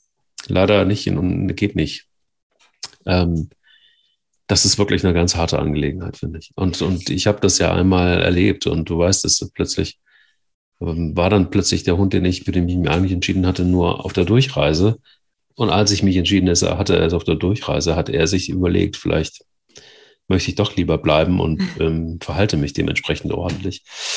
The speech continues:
Speaker 1: Das hat er dann auch getan. Wenn ich mir vorstelle, nach dem, was dann nach hinterher passiert ist,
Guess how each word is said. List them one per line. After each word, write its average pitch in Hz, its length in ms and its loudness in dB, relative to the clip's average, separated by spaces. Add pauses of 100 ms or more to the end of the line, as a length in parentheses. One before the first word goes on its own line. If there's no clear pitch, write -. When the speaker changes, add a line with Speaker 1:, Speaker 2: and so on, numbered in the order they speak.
(800)
Speaker 1:
Das - 160 0
hat 104 80 2
er 95 60 4
dann 87 160 2
auch 78 160 0
getan. 87 640 0 (1080)
Wenn 117 140 4
ich 113 80 4
mir 104 120 6
vorstelle, 104 560 2
nach 90 140 2
dem, 101 200 4
was - 160 0
dann 87 120 0
nach 80 140 0
hinterher 95 360 2
passiert - 380 -4
ist, - 260 -8